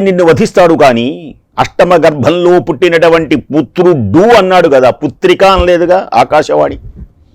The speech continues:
మేనల్లుడైతే నిన్ను వధిస్తాడు గాని, ఇది మేనకోడలు. మేనకోడలని ముద్దు చేయటం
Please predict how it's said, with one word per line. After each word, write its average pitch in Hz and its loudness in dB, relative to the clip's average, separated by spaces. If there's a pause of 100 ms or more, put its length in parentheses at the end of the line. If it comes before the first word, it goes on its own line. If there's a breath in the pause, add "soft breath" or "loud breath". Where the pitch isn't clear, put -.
(1600)
మేనల్లుడైతే 208 2
నిన్ను 208 0
వధిస్తాడు 185 2
గాని, 156 0 (160)
ఇది 110 -2
మేనకోడలు. 123 0 (540)
మేనకోడలని 190 2
ముద్దు 147 2
చేయటం 165 0